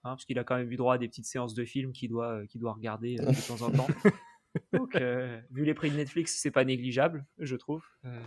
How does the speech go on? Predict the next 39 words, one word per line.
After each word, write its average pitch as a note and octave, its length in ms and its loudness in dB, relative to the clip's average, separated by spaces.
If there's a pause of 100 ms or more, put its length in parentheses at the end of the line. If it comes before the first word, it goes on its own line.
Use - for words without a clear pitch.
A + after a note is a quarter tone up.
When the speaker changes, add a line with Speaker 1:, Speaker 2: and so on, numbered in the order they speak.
(140)
Speaker 1:
les A#2 240 -4
petits - 180 -18
dix-neuf B2 340 -4
dollars C3 280 6
qu'il B2+ 140 -4
économise A#2 480 -6
tous - 120 -14
les A#2 80 -8
mois. A#2 220 -20 (760)
Donc, A#2+ 320 -18
euh, A2+ 320 -6
donc B2 160 -6
ouais, D3 140 2
dans B2 120 -2
quarante-six C#3 440 0
millions C#3 260 -6
pour C#3 160 -8
Kyler B2 320 0
Murray C3 260 -2
par A#2+ 220 -4
an, - 140 -2 (720)
je - 80 -20
pense C3+ 160 -4
pas D3+ 100 4
que D#3 80 -4
ce D3 100 2
soit, D3 300 8
euh, A#2+ 400 4
indécent. D3 580 2 (800)
Je - 100 -20
pense C3 160 -2
que C#3 80 0
c'est B2+ 120 2
le B2 60 0
prix C3+ 220 -2
d'un B2 160 0
quarterback B2 560 2
de A#2 120 -2
talent, B2 500 0